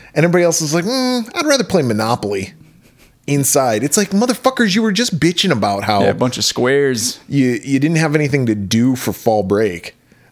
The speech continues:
Speaker 1: like celebrate Thanksgiving or anything
Speaker 2: Yeah.
Speaker 1: with your family, but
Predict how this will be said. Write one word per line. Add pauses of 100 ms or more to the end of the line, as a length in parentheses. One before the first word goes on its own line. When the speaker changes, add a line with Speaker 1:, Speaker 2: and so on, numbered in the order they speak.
Speaker 1:
like
celebrate
Thanksgiving
or
anything
Speaker 2:
Yeah.
Speaker 1:
with
your
family,
but